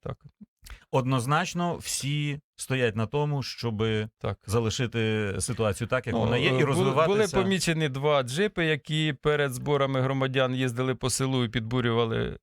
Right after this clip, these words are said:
Speaker 1: е, ну, громадян в
Speaker 2: Мгм.
Speaker 1: іншу. На жаль, на жаль, ми їх не знайшли і не зафіксували такі контакти, але от по селу йшли такі сигнали, що хтось заїхав у село,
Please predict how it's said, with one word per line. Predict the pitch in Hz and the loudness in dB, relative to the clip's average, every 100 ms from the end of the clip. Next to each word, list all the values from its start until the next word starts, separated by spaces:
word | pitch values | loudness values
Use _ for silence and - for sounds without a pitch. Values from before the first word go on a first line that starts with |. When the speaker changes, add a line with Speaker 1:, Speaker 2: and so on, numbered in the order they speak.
| - | -10
Speaker 1:
е, | 120 117 117 - - | -6 -4 -6 -10 -6
ну, | 147 107 | -2 2
громадян | 120 127 131 123 120 | 2 0 2 2 4
в | |
Speaker 2:
Мгм. | 110 | 4
Speaker 1:
іншу. | 123 110 127 | 2 0 -2
На | 127 | -2
жаль, | 139 156 | 0 0
на | 123 151 156 | 0 0 2
жаль, | 165 175 | 4 2
ми | 151 151 | 4 2
їх | 147 139 147 | 2 0 0
не | 151 147 | 2 2
знайшли | 143 139 135 - 185 185 | 2 0 0 0 0 0
і | 143 143 | 0 2
не | 139 | 2
зафіксували | 135 - 131 - 143 135 127 120 | 0 -2 -4 -2 0 2 2 0
такі | 131 147 | -2 -4
контакти, | 139 175 214 202 - 120 | -4 -2 0 0 0 0
але | 123 151 180 170 - - - - | 0 2 0 -2 -18 -20 -20 -6
от | 127 - | -6 -2
по | 147 | -2
селу | - 156 180 190 | 0 0 0 0
йшли | 139 - 143 151 | 0 0 -2 -2
такі | 135 - 131 | -2 -2 -2
сигнали, | 139 135 160 156 127 | 0 0 0 0 -2
що | - 120 | -4 -6
хтось | - 165 143 | -2 -2 -2
заїхав | 131 135 127 127 123 | -2 0 0 -2 -2
у | 120 | -2
село, | - 170 226 | -4 -2 -4